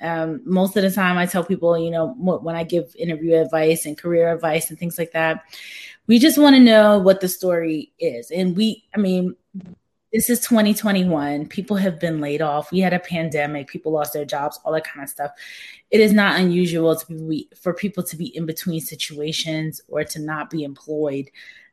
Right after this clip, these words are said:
Um, and I think any employer at this point, from a corporate perspective, that is looking at that in, in a negative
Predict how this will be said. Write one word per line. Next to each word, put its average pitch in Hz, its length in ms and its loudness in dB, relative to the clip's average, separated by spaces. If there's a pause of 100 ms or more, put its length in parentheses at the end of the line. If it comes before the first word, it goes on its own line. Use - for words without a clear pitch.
(100)
Um, 160 480 0
and 160 300 -2
I 165 100 -2
think 180 260 -2
any 170 220 -2
employer 160 460 -2
at 139 240 -4
this 196 240 0
point, 143 400 -4
from 165 100 -8
a 151 60 -8
corporate 196 320 2
perspective, 156 640 -6
that 147 160 -2
is 139 160 -8
looking 156 560 -6
at 147 140 -14
that 143 220 -4
in, 143 320 -6
in 156 100 -8
a 156 60 -6
negative 147 420 -6